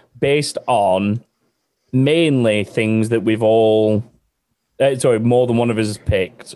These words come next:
or would have picked given the opportunity, and then just others that I think were worthy of it. So the obvi-, the, for me, the obvious ones that more than one of us have picked and would pick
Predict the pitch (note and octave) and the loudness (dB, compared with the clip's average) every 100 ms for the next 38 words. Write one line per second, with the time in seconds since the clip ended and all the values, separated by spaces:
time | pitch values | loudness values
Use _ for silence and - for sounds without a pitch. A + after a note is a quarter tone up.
0 | - G#2 G#2 A2+ A2+ G2+ - F#2+ - - | -2 -2 0 0 0 -4 -6 -8 -8 -8
1 | G2+ G2 G#2 - A2 G2 F2 C#2+ G2 - | -4 -2 -4 -4 -4 -2 -2 -4 -6 -8
2 | - - - G2+ G#2 G2+ G2+ G2+ G2+ A2 | -20 -20 -10 -2 2 2 2 0 2 0
3 | G2+ - - - G#2+ G2+ G2+ A2 G#2+ E2+ | 0 -6 -10 -2 0 2 0 0 -2 -2
4 | A#2+ - G2 G2 - - - - - - | -4 -2 -2 -2 -8 -16 -20 -20 -20 -20
5 | - _ - A2 G#2 A#2 G#2+ G2 F#2+ - | -20 _ -4 -4 -4 0 4 4 2 -2
6 | A#2 G#2+ G2+ G2 F#2+ F2 - B2+ A2+ A2 | 0 2 4 2 0 0 -2 0 4 4
7 | G#2+ - - - - C3+ D#3+ C#3+ - C3+ | 2 -6 -20 -16 -2 2 2 0 -8 -4
8 | C3 A#2 D3 E3 D3 D#3+ D#3 C#3+ D#3 C3+ | -4 -2 0 0 2 2 2 0 0 0
9 | C3 A#2+ B2 B2 B2 A#2 A2 - G#2 - | 2 2 2 2 0 -2 -2 -4 -4 -4
10 | - G#2+ G#2+ G#2 A2 A#2+ A2+ - F2 F#2 | -6 -4 0 0 0 0 -2 -2 -2 -2
11 | - | -4